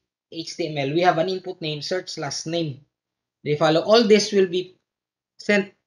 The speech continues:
uh, as parameter to the get request, no?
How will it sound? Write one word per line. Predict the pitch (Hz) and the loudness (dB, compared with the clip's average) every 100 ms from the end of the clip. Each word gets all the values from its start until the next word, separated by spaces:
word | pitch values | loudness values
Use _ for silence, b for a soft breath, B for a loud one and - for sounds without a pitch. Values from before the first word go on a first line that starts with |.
| _ _ _ _ _ _ _ _ _ - | _ _ _ _ _ _ _ _ _ -6
uh, | 160 147 143 139 - _ _ _ | 0 2 2 0 -8 _ _ _
as | - 156 | -6 -4
parameter | 190 185 190 190 180 - | 0 2 0 -2 -4 -2
to | |
the | 156 | -2
get | 151 190 190 | 2 2 0
request, | 165 - 170 - - _ | -6 0 2 0 -8 _
no? | 165 | -8